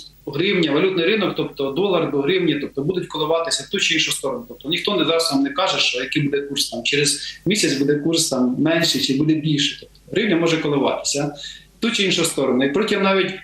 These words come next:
трьох місяців двадцять п'ятого року ми це спостерігали, що в окремі періоди, ну, наприклад, там, я пам'ятаю, січень, гривня трохи послаблювалась. Дальше, наприклад, дивимося, там, лютий, початок березня.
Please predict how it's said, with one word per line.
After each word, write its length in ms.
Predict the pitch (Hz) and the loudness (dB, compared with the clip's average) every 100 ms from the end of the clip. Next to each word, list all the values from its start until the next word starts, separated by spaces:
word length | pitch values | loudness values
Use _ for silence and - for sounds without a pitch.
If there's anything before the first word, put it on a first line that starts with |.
| - - | -18 -2
трьох 220 | 190 202 | -2 0
місяців 460 | 214 - 151 147 - | 0 0 0 -2 -4
двадцять 480 | - 135 170 165 147 | -6 0 2 2 2
п'ятого 320 | 165 160 170 | 0 0 2
року 180 | 254 262 | 2 2
ми 120 | 156 | 2
це 100 | - | 2
спостерігали, 680 | 165 - 147 170 151 139 117 | 0 -2 -2 0 2 2 0
що 180 | 113 131 | 0 0
в 40 | |
окремі 360 | 131 196 220 156 | 0 0 0 2
періоди, 320 | 160 160 135 | 2 2 2
ну, 180 | 185 160 | 2 2
наприклад, 460 | 143 143 139 - - | 0 0 -4 -8 -10
там, 140 | 120 | -4
я 80 | 139 | -2
пам'ятаю, 420 | 147 156 135 123 | 0 0 0 -2
січень, 440 | - 165 - 117 - _ - | 0 0 -2 -6 -12 _ -4
гривня 260 | 143 214 - | -2 0 0
трохи 240 | 175 151 | -2 -4
послаблювалась. 760 | 156 156 151 131 120 120 - 135 | -4 -4 -2 -4 -4 -4 -4 -4
Дальше, 340 | 165 - 147 | -2 -2 -2
наприклад, 480 | 143 143 156 147 135 | 0 -2 -2 -6 -4
дивимося, 360 | 185 175 151 | -2 -2 -2
там, 160 | 139 139 | -2 0
лютий, 300 | 180 214 - | 0 0 -4
початок 400 | - 170 170 - | -2 -2 -2 -2
березня. 400 | 160 135 127 | -2 -2 -4